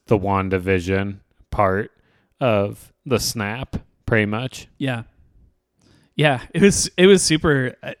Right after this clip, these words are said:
Speaker 2: again, the whole episode was really dark, but, like, it was, it was super, um, intriguing. Ju-, I think, I think just to see her, her des-, you can watch her descend into madness in that moment.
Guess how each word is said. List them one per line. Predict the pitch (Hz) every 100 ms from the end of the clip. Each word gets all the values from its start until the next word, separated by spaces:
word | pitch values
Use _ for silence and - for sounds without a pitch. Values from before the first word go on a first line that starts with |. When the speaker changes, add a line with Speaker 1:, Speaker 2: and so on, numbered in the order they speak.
| 156
Speaker 2:
again, | 156 196
the | 147
whole | 170
episode | 151 165 147 131
was | 123
really | 127 131
dark, | 120 127 117
but, | 123
like, | 120 - - - - -
it | 160
was, | 156 139 - -
it | 151
was | 143 135
super, | 156 143 139 127 120 -
um, | 135 123 117 117 123 _ - -
intriguing. | 151 165 156 127
Ju-, | 143
I | 143
think, | 143 -
I | 143
think | 143
just | 135 123
to | 127
see | - 127
her, | 123 - - - -
her | - 160 139 131
des-, | 127 151 170
you | 160
can | 156
watch | 143 151
her | - 135
descend | 131 - 135 127
into | 117 120
madness | 117 117 117 120 -
in |
that | 123 117
moment. | 123 127 127